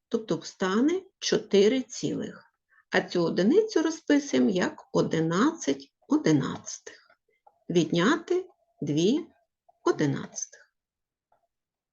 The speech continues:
Від чотири відняти нуль цілих, бу-, так і залишиться чотири. Від одинадцять відняти два отримаємо дев'ять.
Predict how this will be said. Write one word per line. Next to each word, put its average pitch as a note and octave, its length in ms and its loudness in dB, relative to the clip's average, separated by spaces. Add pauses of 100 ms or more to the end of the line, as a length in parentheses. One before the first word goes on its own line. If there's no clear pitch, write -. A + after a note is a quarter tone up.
(480)
Від F#4+ 160 6
чотири F#3 480 4
відняти F3+ 540 0
нуль F3+ 340 2
цілих, - 440 -6
бу-, - 340 -10
так D3+ 240 0
і D#3+ 40 -8
залишиться F3 680 0
чотири. E4+ 600 2 (460)
Від - 240 2
одинадцять G#3+ 760 6
відняти F3+ 460 0
два F4 500 -2
отримаємо G#3+ 840 2
дев'ять. - 680 -6